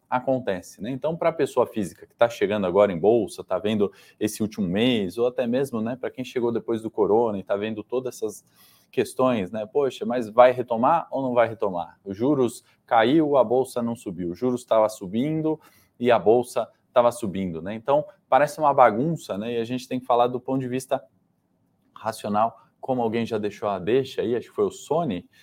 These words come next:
falou sobre, é, sobre isso, né? Eu respondi volatilidade. Então, vamos falar um pouquinho de volatilidade, que é a variação, né, em torno de um retorno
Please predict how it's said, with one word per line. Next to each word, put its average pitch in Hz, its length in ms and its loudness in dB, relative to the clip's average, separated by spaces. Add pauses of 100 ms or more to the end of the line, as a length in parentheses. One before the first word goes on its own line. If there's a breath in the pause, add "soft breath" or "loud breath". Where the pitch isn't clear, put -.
(240 soft breath)
falou 107 400 2
sobre, 95 800 -2
é, 90 640 -4 (320)
sobre 101 340 -2
isso, 131 260 -4
né? 107 160 -4
Eu 113 40 -2
respondi 113 580 -4 (200 soft breath)
volatilidade. 120 920 4
Então, 117 280 -4
vamos 131 520 -2 (420 soft breath)
falar 139 260 6
um 135 40 0
pouquinho 147 460 -2
de 120 80 -6
volatilidade, 120 840 4
que 113 120 -8
é 104 140 0
a 104 100 -2
variação, 101 800 0
né, 107 180 -8
em 101 60 -8
torno 107 420 -2
de 95 80 -10
um 101 80 -4
retorno 92 640 -2